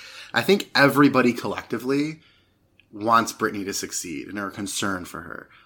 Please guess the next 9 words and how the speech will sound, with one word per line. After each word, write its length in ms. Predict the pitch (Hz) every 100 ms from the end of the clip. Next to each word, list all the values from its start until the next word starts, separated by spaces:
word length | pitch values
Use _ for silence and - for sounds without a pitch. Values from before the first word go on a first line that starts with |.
| -
But 100 | -
I 40 |
wanna 220 | 254 311 262
talk 300 | - 98 90
about, 520 | 85 85 90 104 - _ _ _ _
like, 140 | 104 -
the 100 | 101
good 240 | 123 113
moments. 760 | 95 80 80 - - - - -